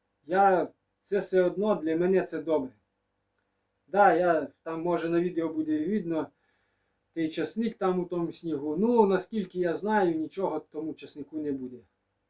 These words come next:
Ну, не боїться він. А, а сніг це, це що? Це вода. Це вода для нашої пересушеної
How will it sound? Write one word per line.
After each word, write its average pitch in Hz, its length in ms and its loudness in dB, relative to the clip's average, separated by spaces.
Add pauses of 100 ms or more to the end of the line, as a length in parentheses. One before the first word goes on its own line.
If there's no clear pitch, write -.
(140)
Ну, 156 100 -20
не 147 100 -8
боїться 139 440 -4
він. 117 160 -20 (960)
А, - 100 -14 (120)
а - 160 0
сніг 269 380 4
це, 202 680 4 (380)
це 190 160 -4
що? 214 300 0
Це 180 200 -4
вода. 151 500 0 (300)
Це 160 140 -10
вода 160 400 -2
для 151 120 -6
нашої 143 500 -4
пересушеної 143 880 -6